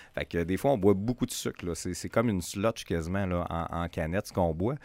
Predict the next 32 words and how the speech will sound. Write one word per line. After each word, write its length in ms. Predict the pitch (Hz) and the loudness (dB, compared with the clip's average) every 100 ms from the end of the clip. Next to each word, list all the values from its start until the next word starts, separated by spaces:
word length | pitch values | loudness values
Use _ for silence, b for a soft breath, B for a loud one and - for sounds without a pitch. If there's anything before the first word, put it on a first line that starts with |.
| B B B - | B B B 0
Euh, 200 | 82 82 | 4 4
le 100 | 87 | 4
Tonic 240 | 101 143 | 4 2
Céleste, 300 | - 107 135 | 2 2 4
c'est 80 | 104 | 2
pas 160 | 98 113 | 4 4
ça, 140 | - 151 | 4 4
mais 100 | 98 | 4
la 100 | 85 | 4
saveur 340 | - 117 139 | 6 6 8
est 160 | 120 95 | 6 4
là. 120 | 101 - | 2 0
On 140 | - | -2
a 100 | 95 | 0
essayé 180 | 92 - | 0 -2
de 40 | - | -4
trouver 240 | 113 107 | -2 2
un 60 | 113 | 2
compromis 600 | 113 107 98 90 98 131 B B B | 4 4 4 2 2 -4 B B B
entre 340 | 90 104 95 - | 4 4 2 -2
une 160 | 90 85 | -2 2
bonne 240 | 98 120 | 4 4
saveur 380 | - 104 113 110 | 4 6 6 6
de 100 | 90 | 4
pêche 320 | - 104 104 | 2 2 2
de 100 | 90 | 2
poire 320 | 80 101 101 90 | 0 4 4 4
rafraîchissante 720 | 82 - 82 - 98 123 139 - B B B | 0 -2 -6 -2 0 0 -2 -14 B B B
puis, 360 | - 123 135 135 - | -2 2 4 4 2
euh, 140 | 87 - | 0 2
un 160 | 95 | 2
seltzer. 760 | 95 - 113 101 95 110 170 | 2 6 6 6 4 4 4